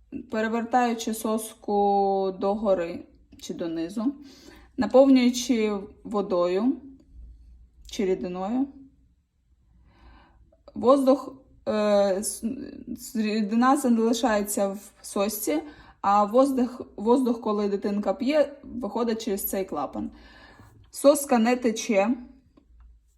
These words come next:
нічого не переливається. Природній пр-, потік — це наблиджен-, наближений до смоктання дитинки з грудей.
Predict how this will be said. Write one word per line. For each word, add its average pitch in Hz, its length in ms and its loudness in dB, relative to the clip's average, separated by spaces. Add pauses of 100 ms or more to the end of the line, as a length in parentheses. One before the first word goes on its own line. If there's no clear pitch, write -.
(460)
нічого 208 480 0
не 190 140 -6
переливається. 185 840 -4 (2000)
Природній 262 460 6
пр-, 247 300 -2
потік — 247 500 -2
це 226 340 -2
наблиджен-, 226 600 2
наближений 226 560 2
до 214 760 0
смоктання 214 680 -2 (160)
дитинки 226 520 -2
з 202 100 -6
грудей. 240 560 0